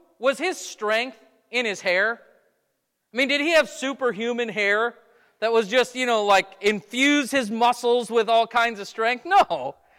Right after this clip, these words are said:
There was nothing about his hair that made him strong. His hair was just an outward symbol that he had been dedicated to God and separated for a purpose. But he says, "My strength is in my hair." Essentially, if you shave my head, my strength is gone.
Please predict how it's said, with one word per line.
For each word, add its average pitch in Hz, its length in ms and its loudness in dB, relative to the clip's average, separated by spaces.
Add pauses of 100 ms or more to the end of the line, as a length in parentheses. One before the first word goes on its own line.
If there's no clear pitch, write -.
(220)
There 381 120 2
was 247 140 2
nothing 254 480 0
about 208 280 2
his 190 220 -4
hair 196 480 0 (320)
that 208 180 2
made 214 280 -6
him 185 160 -14
strong. 170 580 -10 (260)
His 277 220 -6
hair 320 240 0
was 294 180 -4
just 254 280 -6
an 220 80 0
outward 208 480 -2
symbol 269 540 -6
that 185 140 2
he 226 120 -4
had 208 120 -2
been 175 180 -4
dedicated 196 680 -2
to 180 80 -12
God 185 380 -4
and 160 120 -12
separated 196 680 -10
for 156 160 -12
a 143 60 -16
purpose. - 600 -18 (1400)
But 226 100 -4
he 226 80 -6
says, 214 340 -6
"My 190 220 -6
strength 269 420 -10
is 180 140 -12
in 180 100 -12
my 165 180 -8
hair." 170 300 -12
Essentially, 139 440 -14
if 135 40 -20
you 226 120 -10
shave 226 300 -6
my 254 160 -8
head, 147 220 -6
my 147 160 -14
strength 147 380 -18
is 139 140 -18
gone. 131 260 -18